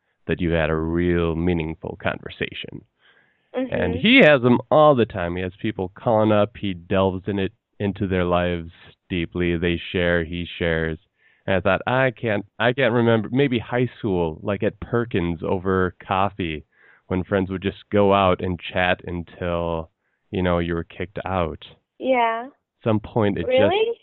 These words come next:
Speaker 1: Yeah, yeah.
Speaker 2: Wow. So how long, if I may ask, how long would, would that have been like?
Speaker 1: I guess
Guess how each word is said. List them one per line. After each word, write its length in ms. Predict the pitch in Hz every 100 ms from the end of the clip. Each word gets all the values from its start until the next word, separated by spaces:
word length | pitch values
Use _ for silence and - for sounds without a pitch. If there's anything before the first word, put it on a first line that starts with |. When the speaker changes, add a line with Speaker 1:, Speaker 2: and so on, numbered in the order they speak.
| _ 196
Speaker 1:
Yeah, 480 | 220 135 87 73 - _
yeah. 440 | 151 160 110 76 73 _ _ _
Speaker 2:
Wow. 540 | 233 240 302 311 247 - -
So 60 |
how 260 | - 262 269
long, 440 | 262 262 269 269 - _ _ _ _ _ _
if 140 | _ 247
I 100 | 240
may 180 | 233 226
ask, 240 | 226 220 - -
how 120 | 247
long 180 | 240 233
would, 140 | 233 226 262
would 200 | 233 220
that 160 | 247
have 160 | 269 226
been 160 | - 104
like? 180 | - - 123
Speaker 1:
I 80 | -
guess 220 | 135 147